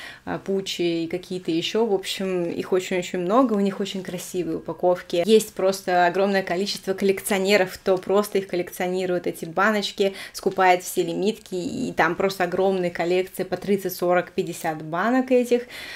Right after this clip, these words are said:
А, я просто покупаю классическую версию и не парюсь, не покупаю лимитки, в принципе. И оттенок, хотела сразу вам сказать, это два Claire. Оттенок для светлых тонов кожи. То есть, в принципе, это Claire Light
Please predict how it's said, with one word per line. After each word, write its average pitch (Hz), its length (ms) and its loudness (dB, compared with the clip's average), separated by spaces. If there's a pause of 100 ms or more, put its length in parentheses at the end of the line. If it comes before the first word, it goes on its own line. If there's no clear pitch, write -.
(120)
А, 196 140 2
я 262 540 6
просто 220 320 0
покупаю 190 440 2
классическую 190 680 -2
версию 165 580 -4
и 175 260 -6
не 185 140 -2
парюсь, 180 580 0
не 185 180 0
покупаю 170 540 -4
лимитки, 240 420 -2
в - 80 -10
принципе. 302 600 2 (380)
И 262 340 2 (280)
оттенок, 208 420 4
хотела 185 360 0
сразу 180 320 0
вам 170 160 -2
сказать, 180 480 -2
это 175 200 -4
два 165 460 0 (120)
Claire. 180 420 0
Оттенок 262 360 2
для 208 200 4
светлых 214 400 -2
тонов 190 320 0
кожи. 170 400 0 (520)
То - 80 2
есть, 185 180 6
в - 20 -14
принципе, 214 760 4
это - 300 -4
Claire 180 500 2
Light 226 360 2